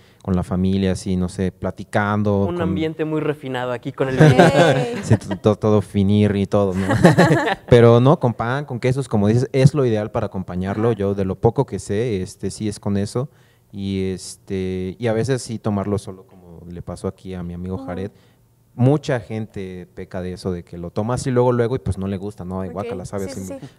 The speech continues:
Speaker 1: Pero sí es mejor acompañarlo con algo.
Speaker 3: Sí, porque ahorita que lo mencionan, yo recuerdo que antes mi papá guardaba demasiados vinos en, en un mueble y recuerdo que una vez lo abrimos en Año Nuevo, pero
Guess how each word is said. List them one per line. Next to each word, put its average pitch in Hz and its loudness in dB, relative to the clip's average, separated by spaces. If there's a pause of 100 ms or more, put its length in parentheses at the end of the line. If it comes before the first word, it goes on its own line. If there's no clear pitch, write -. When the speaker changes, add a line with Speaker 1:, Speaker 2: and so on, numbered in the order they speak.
Speaker 1:
Pero 98 -2
sí 101 -6
es 98 -10
mejor 101 -2
acompañarlo 92 -6
con 87 -14
algo. 90 -10
Speaker 3:
Sí, 330 -8
porque 320 -8
ahorita 330 -4
que 403 -6
lo 247 -2
mencionan, 285 -6
yo 311 -4
recuerdo 302 -4
que 269 -4
antes 262 -8
mi 247 -10
papá 226 0
guardaba 240 2
demasiados 233 -10
vinos 233 -16 (120)
en, 214 -12
en 220 -10
un 254 -8
mueble 247 -2 (400)
y 277 0
recuerdo 349 2
que 320 -6
una 294 -2
vez 277 -2
lo 277 0
abrimos 269 -6
en 233 -12
Año 240 -10
Nuevo, 262 -4
pero 247 2